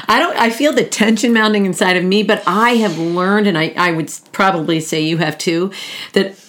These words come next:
it's, it's also, I have learned to embrace the excitement of that tension.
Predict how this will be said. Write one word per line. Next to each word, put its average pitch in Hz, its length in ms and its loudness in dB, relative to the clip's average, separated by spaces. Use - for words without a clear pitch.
it's, - 480 -2
it's 202 160 2
also, 202 640 2
I 196 140 2
have 180 180 0
learned 170 240 -2
to 165 100 -4
embrace 156 400 -2
the 151 80 -4
excitement 151 920 -2
of 165 280 0
that 135 260 -4
tension. 131 560 -8